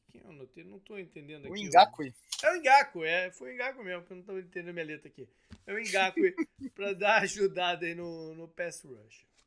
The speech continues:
Speaker 1: Então, ah, quem mais saiu? É, ninguém que, né, vai fazer uma grande diferença, pra falar a verdade, né? O, o N'Keal Harry foi uma tentativa aí do, do trade com os Patriots, mas não é um,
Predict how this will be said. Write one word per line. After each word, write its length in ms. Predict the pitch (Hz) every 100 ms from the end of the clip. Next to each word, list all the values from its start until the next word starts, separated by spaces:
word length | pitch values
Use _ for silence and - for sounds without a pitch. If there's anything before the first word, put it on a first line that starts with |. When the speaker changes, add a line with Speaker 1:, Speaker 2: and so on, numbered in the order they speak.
| _ _ _ _ _ _ _ _ _ _ _
Speaker 1:
Então, 640 | 311 320 - 269 240 240 -
ah, 720 | - 247 247 240 226 220 220 214 226 - _
quem 140 | - 277
mais 320 | 247 226 -
saiu? 580 | 233 190 175 170 165 392
É, 880 | 571 640 719 659 554 440 427 427 440
ninguém 460 | 453 370 277 285
que, 440 | 202 - 180 147 139
né, 180 | 185 190
vai 140 | 165
fazer 220 | 156 143
uma 100 | 143
grande 300 | 143 156 147
diferença, 580 | 135 - 127 135 131 -
pra 140 | 120
falar 180 | 117 117
a 60 | 110
verdade, 400 | 110 104 92 90 _
né? 180 | 135 220
O, 440 | 202 175 190 160
o 60 | 175
N'Keal 520 | 214 - 214 214 208
Harry 580 | 170 208 196 175 156 - _ _
foi 180 | _ 208
uma 160 | 208 196
tentativa 840 | - 202 196 170 - 220 226 175 175 147 135
aí 280 | 151 165 156 143 135 -
do, 540 | 139 147 135 127 123 127
do 180 | 127 151
trade 420 | - 180 190 139
com 300 | 156 - 147
os 120 | 139 -
Patriots, 540 | - 175 170 160 _
mas 220 | - 254 220
não 160 | 175
é 120 | 156
um, 360 | 151 139 127 117